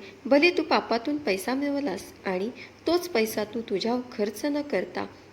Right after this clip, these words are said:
संपूर्ण परिवार खर्च केल्यास, परिवाराचं सुख तू पाहिलं, त्यांचं आयुष्य घडवलं, परंतु केलेल्या पापा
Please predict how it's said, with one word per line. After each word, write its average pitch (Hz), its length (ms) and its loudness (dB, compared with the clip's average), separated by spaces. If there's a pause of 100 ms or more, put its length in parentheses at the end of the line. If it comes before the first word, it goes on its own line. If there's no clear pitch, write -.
संपूर्ण 349 560 4
परिवार 208 440 2 (100)
खर्च 220 260 -2
केल्यास, 285 480 -2 (400)
परिवाराचं 349 580 6
सुख 240 220 -2 (140)
तू 262 60 2
पाहिलं, 185 420 -2 (360)
त्यांचं 311 340 4
आयुष्य 254 480 2
घडवलं, 214 360 0 (400)
परंतु 349 320 4 (100)
केलेल्या 220 440 6 (380)
पापा 262 420 2